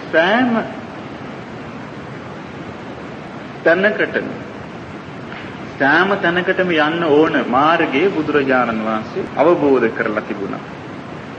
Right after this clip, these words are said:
ඊළඟට මේකේ තියෙනවා "අනේක ධාතු නානා ධාතු ලෝකං යථා භූතං පජානාති." මේ ලෝකේ, ලෝකේ කියලා මෙතන සඳහන් වෙන්නේ මේ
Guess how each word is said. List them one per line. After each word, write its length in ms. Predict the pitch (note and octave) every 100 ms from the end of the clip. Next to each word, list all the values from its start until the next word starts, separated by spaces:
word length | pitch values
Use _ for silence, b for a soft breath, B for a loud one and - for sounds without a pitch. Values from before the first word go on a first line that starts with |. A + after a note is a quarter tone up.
| - - - - - - - B B -
ඊළඟට 460 | F#3 G#3+ G3+ F#3 F3+
මේකේ 280 | E3 D#3+
තියෙනවා 380 | D#3 E3 F#3 G3
"අනේක 360 | D#3+ G3 A#3 A3+
ධාතු 360 | G#3 G#3 A#3 A3+
නානා 480 | E3+ E3 G#3 G3+ F3+
ධාතු 400 | D#3+ D3+ D#3 D3+
ලෝකං 480 | C3+ C#3+ C#3+ E3+ E3
යථා 300 | - D3 C#3+
භූතං 340 | C3+ C3+ F3 F3+
පජානාති." 680 | D3+ C3+ A#2+ A2 G#2+ - - B B B
මේ 300 | F3+ F#3+ G3+ F3
ලෝකේ, 840 | E3+ F#3+ G#3+ G#3 F#3+ B2+ A2 A#2 - -
ලෝකේ 440 | C#3 D3+ D3+ D#3
කියලා 240 | D3 D#3 C#3
මෙතන 280 | C#3 D3+ C#3
සඳහන් 440 | B2+ C3+ C3+ B2+ A#2
වෙන්නේ 400 | G#2+ A2+ F3+ B3 - - - - - -
මේ 440 | C3+ C3+ C3+ A#2